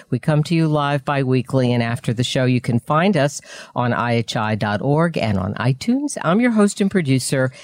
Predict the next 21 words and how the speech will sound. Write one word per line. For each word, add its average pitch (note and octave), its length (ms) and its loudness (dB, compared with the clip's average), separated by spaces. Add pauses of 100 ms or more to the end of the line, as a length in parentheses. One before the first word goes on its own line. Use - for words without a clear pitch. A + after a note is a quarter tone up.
(140)
Madge A#2 340 -2
Kaplan, F3 520 0
and C#3 120 4
I'm B2 160 2
also A#2+ 300 0
I A#2 200 0
H A#2 180 -4
I's A2+ 240 -2
Director A2 420 -2
of A2 240 -4
Communications. A2 960 -2 (680)
Now, D#3+ 160 -2
one F#3+ 220 2
of C4 80 2
the G#3 80 0
goals E3+ 540 2
of C3+ 120 -2
I C#3+ 220 0
H C3+ 220 0
I's C3 240 0
Pursuing F3+ 720 2